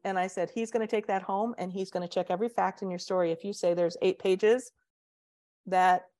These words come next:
refer to what you're talking about, he needs to t-, tag those. And until we check that, you're not gonna publish it."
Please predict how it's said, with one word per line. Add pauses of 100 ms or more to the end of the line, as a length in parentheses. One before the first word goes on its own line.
(260)
refer
to
what
you're
talking
about, (140)
he
needs
to
t-, (100)
tag
those. (400)
And
until
we
check
that,
you're
not
gonna
publish
it."